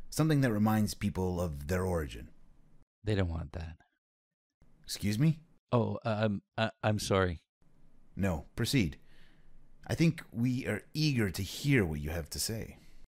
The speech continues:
Speaker 2: Okay. Why be like everyone else when you can be an individual, a differentiation,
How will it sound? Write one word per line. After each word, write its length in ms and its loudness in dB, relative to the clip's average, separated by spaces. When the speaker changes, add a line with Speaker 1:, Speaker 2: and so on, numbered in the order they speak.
Speaker 2:
Okay. 880 0
Why 460 4
be 160 6
like 260 6
everyone 460 6
else 380 6
when 220 2
you 120 4
can 180 2
be 120 6
an 100 8
individual, 600 4
a 160 -2
differentiation, 1120 4